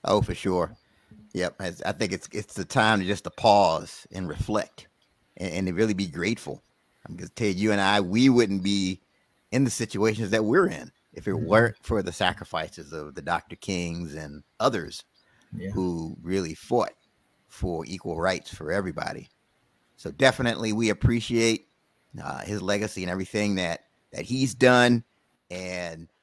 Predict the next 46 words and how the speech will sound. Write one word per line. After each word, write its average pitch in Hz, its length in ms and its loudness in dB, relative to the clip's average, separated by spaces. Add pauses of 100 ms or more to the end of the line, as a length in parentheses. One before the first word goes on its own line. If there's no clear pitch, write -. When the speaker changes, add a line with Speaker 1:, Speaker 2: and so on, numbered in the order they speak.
Speaker 1:
we're 117 100 -4
mindful 147 540 0
of 127 60 -2
the 123 60 -8
fact 127 220 -2
that 107 100 -12
this - 200 -2
is 175 120 0
not 196 560 2
your 202 360 6
everyday 196 640 6 (100)
podcast. 180 920 2
Speaker 2:
It's - 180 -14
not, 143 400 2
Bob. 117 420 -2 (260)
It's 131 200 -12
not. 127 180 -4
Speaker 1:
Bob, 156 120 0 (120)
we 165 100 0
do 196 200 2
things 180 240 4
a 156 40 0
little 156 160 4
different 110 440 2
here. 82 180 -4
Speaker 2:
<laughs> - 40 -6
We 175 200 -4
do 151 140 0
it 139 120 -6
different, 131 440 -6
Bob. 104 320 -12 (580)
Speaker 1:
I, 104 140 -2
I - 80 2
don't, 160 160 -2
Ted, 131 180 2
I 143 60 2
don't 147 120 0
think 123 200 -4
we 113 80 -2
prepared 107 420 2
him 87 140 -6
for 82 100 -10
this. 80 280 -8
Speaker 2:
Yeah. 90 220 -6 (200)
Speaker 1:
We 98 120 -8
<laughs> 107 260 -14